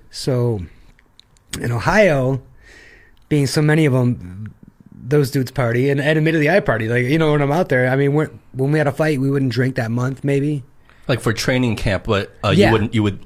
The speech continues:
Speaker 1: Correct.
Speaker 2: live very cleanly, but
Speaker 1: Correct.
Speaker 2: after, like, that's after your fight or
Speaker 1: Oh,
Speaker 2: something, you guys
Speaker 1: man.
Speaker 2: would party.
Speaker 1: I mean, well, e-, even a couple guys that I thought, um, and this is when I was commentating, not when I was fighting. You know, I was kinda going around getting information on the guys in the card, so I would have more, uh,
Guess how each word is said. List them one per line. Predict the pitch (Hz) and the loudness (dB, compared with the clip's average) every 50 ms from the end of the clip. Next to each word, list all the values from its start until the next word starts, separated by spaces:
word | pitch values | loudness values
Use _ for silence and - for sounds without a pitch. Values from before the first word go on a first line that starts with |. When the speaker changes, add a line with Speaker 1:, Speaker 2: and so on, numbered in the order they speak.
| - - | -16 -4
Speaker 1:
Correct. | - 117 104 | 0 2 2
Speaker 2:
live | 104 92 | 2 2
very | 104 98 95 90 | 2 0 0 -2
cleanly, | - - - 101 101 98 92 85 82 | -2 -2 -2 0 0 0 0 0 -2
but | 82 95 87 | -2 -2 0
Speaker 1:
Correct. | 92 92 92 156 | 2 4 2 2
Speaker 2:
after, | - 110 101 | 2 2 0
like, | 95 90 98 | 0 0 0
that's | 101 92 - - - | -2 -2 -4 -6 -6
after | 92 90 - - 87 87 87 | -6 -4 -4 -2 -2 -2 -2
your | 82 80 | -2 -4
fight | - - 117 107 107 110 | -4 -2 -2 0 0 0
or | - | 2
Speaker 1:
Oh, | 156 160 | 2 4
Speaker 2:
something, | 160 156 147 131 | 4 4 4 4
you | 127 | 4
guys | 131 139 139 | 4 4 2
Speaker 1:
man. | 139 135 - | 2 2 2
Speaker 2:
would | |
party. | 92 90 95 95 - | 0 0 -2 -2 -2
Speaker 1:
I | 185 196 | 0 0
mean, | 190 180 170 | 2 2 2
well, | 175 165 | 2 2
e-, | 190 202 - | 2 0 0
even | 185 214 214 214 | 0 0 0 0
a | - | 0
couple | - 202 202 208 | 0 0 0 2
guys | 170 151 143 143 131 | 2 4 4 4 2
that | 135 131 | 2 2
I | 139 170 185 | 2 2 0
thought, | - - 131 110 110 101 - - - _ _ - | 0 0 -2 -2 -2 -4 -8 -10 -16 _ _ -14
um, | 123 127 123 123 120 113 113 117 123 - | -10 -6 -4 -4 -4 -4 -4 -6 -8 -8
and | - 151 160 170 | -4 0 2 2
this | 185 175 175 | 2 2 0
is | 180 | 0
when | 165 156 151 143 | 2 2 2 2
I | 139 | 2
was | 139 139 | 0 0
commentating, | - 147 147 151 143 127 - 117 104 104 107 | -2 -2 0 0 0 -2 -2 -4 -4 -4 -4
not | 110 120 120 110 117 | -4 -4 -4 -6 -6
when | 123 | -6
I | 123 117 | -6 -6
was | 120 120 | -6 -8
fighting. | - - 123 123 113 104 101 110 | -8 -10 -8 -8 -6 -6 -6 -8
You | 110 | -8
know, | 107 110 | -6 -4
I | 117 | -6
was | 120 - | -6 -4
kinda | - 123 110 107 | -4 -4 -4 -4
going | 107 117 117 117 | -4 -4 -4 -4
around | 117 117 110 110 110 113 | -4 -4 -4 -4 -4 -4
getting | 113 110 113 113 | -4 -4 -4 -4
information | 110 123 123 113 107 117 113 - 120 | -4 -2 -4 -4 -4 -4 -6 -4 -4
on | 110 113 | -4 -4
the | 113 | -4
guys | 104 110 110 113 113 107 | -4 -4 -2 -2 -2 -2
in | 107 110 | -2 -4
the | 110 | -6
card, | - - 113 110 110 104 107 107 104 - - - - - - - - - | -6 -6 -6 -6 -4 -6 -6 -8 -10 -12 -16 -20 -20 -20 -20 -20 -20 -8
so | - 131 | -4 -2
I | 120 | 0
would | 123 123 | 2 2
have | 127 117 117 | 2 2 0
more, | 123 123 117 120 120 117 117 117 92 | 0 0 0 0 0 -2 -2 -4 -4
uh, | 98 104 98 90 90 | -6 -10 -10 -10 -12